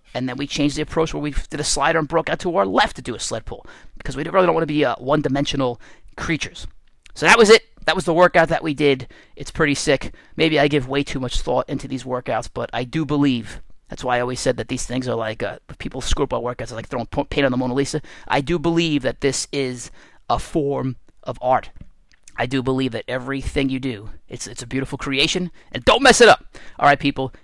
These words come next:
enjoy your week. Uh, hope you like this way longer than Six Minute Sunday yet again. All right, bye. This episode is brought to you by Element. That's L M N T. What's Element?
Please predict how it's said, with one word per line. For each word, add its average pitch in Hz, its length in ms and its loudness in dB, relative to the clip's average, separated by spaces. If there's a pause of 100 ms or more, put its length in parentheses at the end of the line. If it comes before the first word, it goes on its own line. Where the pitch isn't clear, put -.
(120)
enjoy 147 220 0
your 143 120 2
week. 135 320 -4 (440)
Uh, 113 240 -6
hope - 220 -6
you 131 60 -6
like 120 160 0
this - 300 -10 (220)
way 160 260 0
longer 127 380 0
than 117 140 -10
Six - 240 -4
Minute 120 180 -4
Sunday 113 420 -4
yet 113 160 -8
again. 110 300 -12 (200)
All - 80 -8
right, - 120 -4 (260)
bye. - 140 -6 (720)
This 202 140 0
episode 190 280 0
is 151 80 -4
brought 165 260 0
to - 60 -4
you 147 80 0
by 151 300 6
Element. 165 400 4
That's - 240 -4
L 160 260 6
M 151 240 0
N 151 200 -2
T. - 400 -4 (100)
What's 165 240 2
Element? 214 300 2